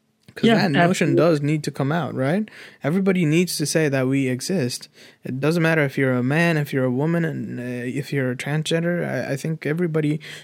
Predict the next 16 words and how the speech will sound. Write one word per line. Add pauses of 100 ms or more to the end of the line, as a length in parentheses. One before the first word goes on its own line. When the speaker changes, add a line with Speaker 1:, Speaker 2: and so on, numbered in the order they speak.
Speaker 1:
should
not, (260)
should
not
have
an
identity
crisis,
and
they
should
be
able
to
say, (360)
comfortable,